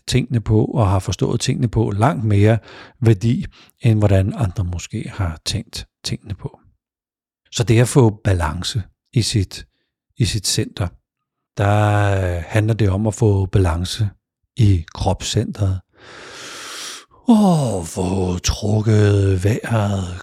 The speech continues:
godt komme i kontakt med sin, øh, vejrtrækning. Mærke, at man er levende og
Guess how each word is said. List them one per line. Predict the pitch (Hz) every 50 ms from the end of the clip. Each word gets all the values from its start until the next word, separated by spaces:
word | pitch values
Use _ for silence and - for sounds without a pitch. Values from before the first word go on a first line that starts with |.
| - -
godt | - 95 87 87 85 -
komme | - - 104 98 95
i | 95
kontakt | 92 - - 101 95 - - - - 101 - _ -
med | 120 110
sin, | 101 - - - 110 98 95 95 95
øh, | 95 92 92 92 90 87 85
vejrtrækning. | 95 90 90 90 - - - 110 101 98 98 - _ - 101 98 95 87 - _ _ _ _ _ _ _ _ _ _ _ _ _ _ _ _ _ _ -
Mærke, | 110 101 95 95 92 95 92 87 82 90 - - 123
at | 160 156 110 92 -
man | 104 95 92 92 92
er | 92 90 90 90 87 87 87
levende | 101 101 107 101 92 87 92 101 107 110 113 107 104 95 92 90 92 90 113 - -
og | - 107 98 95 90 87 82